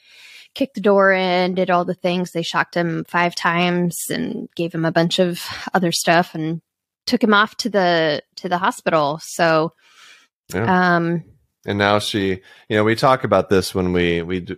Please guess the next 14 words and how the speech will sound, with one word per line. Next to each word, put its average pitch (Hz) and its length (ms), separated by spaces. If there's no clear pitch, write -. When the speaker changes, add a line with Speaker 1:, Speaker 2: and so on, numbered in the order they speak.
Speaker 2:
you 92 160
know, 80 120
when 85 200
we 82 100
do 78 160
speaking 76 680
events, 76 480
and, 76 280
um, 80 500
it's 85 280
really 98 160
powerful 87 500
to 85 80
hear 85 320